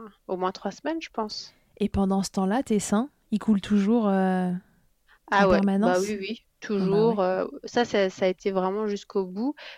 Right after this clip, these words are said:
Speaker 1: Peut-être quand même que passé trois mois, maintenant, je, j'ai un souvenir que ils avaient quand même pas mal dégonflé mes seins. Après, j'ai
Speaker 2: Ouais.
Speaker 1: jamais manqué de lait,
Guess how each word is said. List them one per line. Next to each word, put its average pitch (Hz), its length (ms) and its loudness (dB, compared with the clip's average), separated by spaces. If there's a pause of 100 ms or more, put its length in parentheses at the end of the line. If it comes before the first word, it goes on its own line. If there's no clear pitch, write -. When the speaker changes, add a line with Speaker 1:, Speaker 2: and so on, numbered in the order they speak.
(100)
Speaker 1:
Peut-être 359 320 0
quand 294 120 0
même 330 160 2
que 233 120 -2
passé 254 380 -2
trois 262 280 0
mois, 233 280 0
maintenant, 220 400 -4
je, 202 200 -4
j'ai 190 140 -6
un 208 80 -4
souvenir 226 460 -8
que - 220 -2 (200)
ils 202 160 -2
avaient 190 200 2
quand - 160 -2
même 220 160 -2
pas 226 120 0
mal 226 180 -2
dégonflé 202 460 -2
mes 185 120 -2
seins. 196 280 -6 (340)
Après, 185 220 0
j'ai 233 60 4
Speaker 2:
Ouais. 190 40 0
Speaker 1:
jamais 208 260 2
manqué 208 360 0
de 185 100 -4
lait, 208 200 0